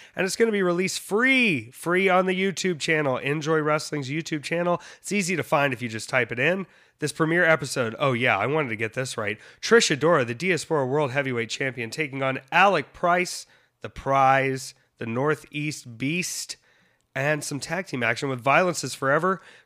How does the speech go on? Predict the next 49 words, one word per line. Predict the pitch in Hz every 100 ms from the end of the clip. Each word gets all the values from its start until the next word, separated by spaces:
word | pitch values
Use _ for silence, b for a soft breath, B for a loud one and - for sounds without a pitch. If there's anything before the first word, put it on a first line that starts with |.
| -
Ku | 180 220
and | 147
Dom | 131 170 208 202
taking | 180 175 156
on | 147
Kings | 123 160 170
of | 135
the | 123
District, | 135 143 151 135
Jordan | 139 139 117
Blade, | 127 147 156 -
and | 139 123 113 B B B _
Eel | 214 247 254 262
O'Neill. | 202 220 233 208 208 151 117 120
I | 123
hope | 156 160
you | 143 -
all | 147 147
enjoy | 127 117 127 139 147
that | 131
episode. | 107 123 131 - 131 131 123 B B B -
Peter, | 175 165 165 160 b b b -
what | 139 147
a |
time | 120 135 135
it | 120
is. | 117 123 117 - - 127
Uh, | 110 107 104 104 - _
if | 117
you | 135
wanna | 165 143
reach | 127 135 131
out | 135
or | 113
sponsor | - 135 131 139 131
us, | 127 -
weekend | 135 151 - 139
at | 113
effies | 113 113 120 110
at | 104
gmail | 113 104 104
dot | 101
com. | - 131 143
Peter | 131 117
will | 110
take | 113 107
care | 135
of | 147
it. | 165